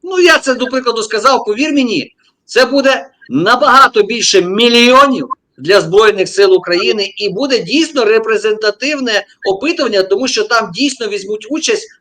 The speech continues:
багато людей. Слухай, ти бачиш, скільки людей через Дію голосували на цей,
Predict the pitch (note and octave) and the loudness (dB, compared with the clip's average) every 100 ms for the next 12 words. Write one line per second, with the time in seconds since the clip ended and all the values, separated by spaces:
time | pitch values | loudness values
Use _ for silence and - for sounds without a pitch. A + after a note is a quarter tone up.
0 | C#3+ G3 G#3+ A3+ A#3+ B3+ A3 - C#4 G#3 | -2 0 2 0 -4 -2 -2 -2 -6 -8
1 | G3+ C4 D4 C4+ - B3+ A3+ - _ E3+ | -6 -6 -6 -10 -12 -10 -12 -14 _ -4
2 | F#3 A3+ C4 - G3+ F3+ E3+ C4 B3+ E3+ | -2 -2 -4 -4 -4 -6 -6 -6 -2 0
3 | F3+ F3 - E3+ G#3 A3 G#3 F3 E3+ D#3 | 0 -2 -4 -4 -2 -2 -4 -6 -6 -8
4 | - A#2+ G2+ | -8 -10 -12